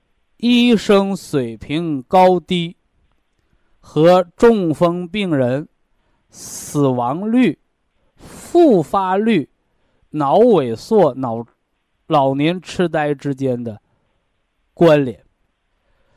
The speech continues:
说起啊，心脑血管病医生，我在这儿呢，想用一个不恰当的例子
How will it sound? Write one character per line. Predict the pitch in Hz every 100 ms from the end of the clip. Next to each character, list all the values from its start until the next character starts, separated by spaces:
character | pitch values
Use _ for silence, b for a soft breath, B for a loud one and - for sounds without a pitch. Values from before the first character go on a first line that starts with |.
| _
说 | - 330 370 370
起 | - 143
啊， | 143 139 - _ _ _ _ _ _ _ _ _ _ _
心 | - 262 285
脑 | 185 139
血 | 127 247
管 | 185 135 120
病 | 160 170 147
医 | 185 175
生， | - 151 - _ _ _ _ _ _ _ _
我 | - 160
在 | 175 254
这 | 214 240
儿 | 202
呢， | 156 120 - _ _ _ _ _ _ _ _ _
想 | - - 147 143 160 - _ _ -
用 | 226 202
一 |
个 | 202 190
不 | -
恰 | 233 - - 339 262
当 | 190 180
的 | 156
例 | 143 214 202
子 | 131 113